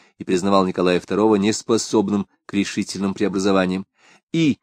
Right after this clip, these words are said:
негодующие письма Достоевского по поводу вышедшего в Германии в тысяча восемьсот шестьдесят восьмом году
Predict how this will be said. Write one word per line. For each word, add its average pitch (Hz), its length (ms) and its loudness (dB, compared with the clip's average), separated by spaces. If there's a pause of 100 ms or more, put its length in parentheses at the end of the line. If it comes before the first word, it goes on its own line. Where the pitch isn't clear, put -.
(220)
негодующие 127 880 2
письма 180 400 -4
Достоевского 151 880 0 (240)
по 107 100 -4
поводу 120 300 4
вышедшего 123 720 4
в 98 80 -4
Германии 120 680 2
в - 100 -6
тысяча 120 340 -2
восемьсот 113 420 -2
шестьдесят 110 420 -4
восьмом 117 420 -2
году 120 380 2